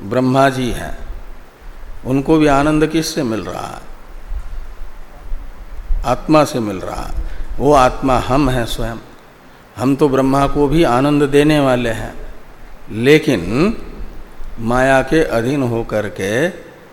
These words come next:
होता क्या है कि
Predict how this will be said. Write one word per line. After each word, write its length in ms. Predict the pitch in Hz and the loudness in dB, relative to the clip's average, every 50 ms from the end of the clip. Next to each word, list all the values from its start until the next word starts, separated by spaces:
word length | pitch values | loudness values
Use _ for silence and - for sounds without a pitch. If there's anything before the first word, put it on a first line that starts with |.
| - - - - - - - - - - - | -20 -20 -20 -20 -20 -20 -20 -20 -20 -8 -4
होता 360 | - 120 - - 143 143 143 | -4 -4 0 2 4 4 4
क्या 340 | 135 - 135 135 135 135 127 | 2 0 0 2 2 2 2
है 340 | 120 123 135 143 165 185 - - - - - - - - - - - - - - - - - - - - - - - | 0 0 -2 -2 -4 -4 -6 -8 -12 -12 -12 -8 -6 -4 -4 -4 -6 -6 -8 -10 -12 -14 -18 -20 -20 -16 -14 -10 -6
कि 540 | - 123 131 139 147 165 180 185 - - - | -2 0 2 4 4 4 4 2 0 -4 -6